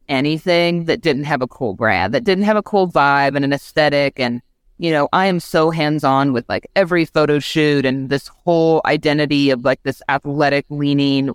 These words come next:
wellness. And I don't know, for me, it's like, I couldn't put my name on something and be like, "Hi, I'm Jenna, the founder of Fitish. Like, look at this shitty little sticker on a container. You know, this was my brand." I, like, I, it's just not for me, you know?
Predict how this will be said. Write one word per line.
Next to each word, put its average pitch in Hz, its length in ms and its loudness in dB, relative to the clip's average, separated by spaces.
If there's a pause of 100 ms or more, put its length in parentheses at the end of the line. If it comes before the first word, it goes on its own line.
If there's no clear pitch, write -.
(100)
wellness. 135 640 0
And 123 320 -2
I 185 100 0
don't 165 160 0
know, 110 200 -2
for 180 180 -2
me, 175 240 2
it's 143 180 -6
like, 139 260 2
I 185 120 2
couldn't 247 260 2
put 214 160 -2
my 175 140 2
name 151 180 -2
on 160 140 0
something 185 220 -2
and 180 60 -2
be 180 60 0
like, 180 160 0 (140)
"Hi, 269 160 0
I'm 247 80 4
Jenna, 240 160 2
the 208 80 0
founder 220 280 2
of 196 100 -4
Fitish. 208 440 0
Like, 185 240 0
look 233 220 -2
at 220 80 -4
this 240 120 0
shitty 240 440 0
little 226 200 2
sticker 208 520 -2
on 165 120 2
a 156 240 0
container. 196 720 0
You 196 140 2
know, 185 160 2
this 254 240 0
was 214 120 0
my 233 280 2
brand." 156 440 0
I, - 60 0
like, 185 180 2
I, 196 120 2
it's 214 200 0
just 208 200 -2
not 165 180 2
for 160 100 0
me, 127 240 -4
you 170 140 0
know? 143 180 0